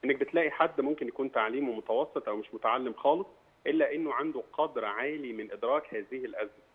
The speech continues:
المقصود بالبرسبشن هنا إني بلاش أستخف جدًا بالنقاط اللي ممكن تكون هتحول الأزمة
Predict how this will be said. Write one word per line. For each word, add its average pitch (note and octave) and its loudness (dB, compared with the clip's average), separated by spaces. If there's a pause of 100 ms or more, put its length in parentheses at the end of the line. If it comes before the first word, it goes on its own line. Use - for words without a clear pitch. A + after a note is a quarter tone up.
(360)
المقصود D3+ -2
بالبرسبشن D3 -2
هنا E3+ -2
إني B2+ -6 (100)
بلاش D#3+ 0
أستخف - -4 (240)
جدًا C3 -2 (300)
بالنقاط B2+ 2 (140)
اللي A2 -4
ممكن B2 -2
تكون D3 0
هتحول B2+ 0 (180)
الأزمة B2 0